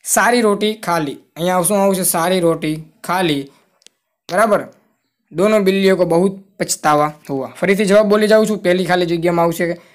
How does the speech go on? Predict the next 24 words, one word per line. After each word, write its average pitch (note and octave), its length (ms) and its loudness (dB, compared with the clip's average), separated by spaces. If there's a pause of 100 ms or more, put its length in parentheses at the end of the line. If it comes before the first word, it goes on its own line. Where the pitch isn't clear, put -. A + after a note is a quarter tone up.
(320)
કાલી F#3+ 360 2 (360)
ઓર E3 200 -2
એક E3 260 -8
સફેદ. G3 400 -6 (640)
"દોનો F#3 380 -2
કો F#3 160 -2 (500)
ભૂખ F3+ 240 -4
લગી, G3+ 360 -2 (1000)
રોટી E3+ 320 -4
કે F3+ 180 -2 (720)
દો E3+ 200 2
ટુકડે G3 360 0
કિયે, G#3+ 160 2
ઉસને F#3 300 2
ટુકડે E3+ 280 0
તराजू E3+ 360 2
में G#3 120 4
रख G#3 100 2
दिए, G#3 320 0 (340)
पलड़ा E3 280 2
भारी E3 300 0
था, G3+ 240 2
तो E3+ 140 -4
दूसरा E3+ 400 0